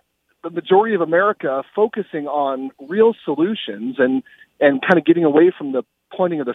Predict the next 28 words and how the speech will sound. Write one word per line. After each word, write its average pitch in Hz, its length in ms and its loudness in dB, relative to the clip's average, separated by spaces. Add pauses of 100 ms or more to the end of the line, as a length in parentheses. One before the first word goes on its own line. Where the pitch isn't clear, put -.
fingers, 151 480 -4 (360)
I 156 80 -4
think 185 160 -2
we'd 160 120 -2
start 143 220 2
getting 185 220 2
places. 104 420 -6
I 117 80 0
think 151 220 0
we, 147 220 2 (320)
you 165 80 2
know, 156 80 6
we're 170 180 4
a 156 60 0
people 170 480 -4
with 151 180 -4 (240)
that, 143 200 -4
that 151 120 0
are, 139 280 -2 (200)
you 151 200 -8
know, 147 60 4
we 151 100 2
have 151 100 0
ingenuity 170 760 0
and 139 120 -2
inspiration, 147 840 0
and 139 260 -4 (380)
those 208 200 4